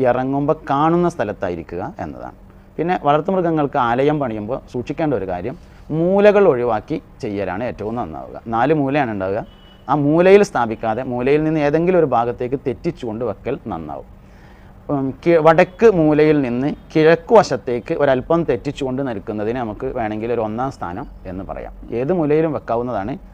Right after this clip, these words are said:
ഏറ്റവും നല്ല ഒരു മൂലയായി തോന്നുന്നത് ഇതാണ്. അപ്പോൾ ഒരു ശ്രദ്ധിക്കേണ്ടത് ഇത്രയേ ഉള്ളൂ, മൂല ഒഴിവാക്കി വെക്കുക. ഒന്നുകിൽ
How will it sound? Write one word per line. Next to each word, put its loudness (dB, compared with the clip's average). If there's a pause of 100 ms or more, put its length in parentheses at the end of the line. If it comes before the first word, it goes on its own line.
(180)
ഏറ്റവും 0
നല്ല 0 (100)
ഒരു -4
മൂലയായി -4
തോന്നുന്നത് -6
ഇതാണ്. -6
അപ്പോൾ -4
ഒരു -2
ശ്രദ്ധിക്കേണ്ടത് 0
ഇത്രയേ 0
ഉള്ളൂ, 0 (420)
മൂല 6 (100)
ഒഴിവാക്കി 4
വെക്കുക. -4 (420)
ഒന്നുകിൽ 2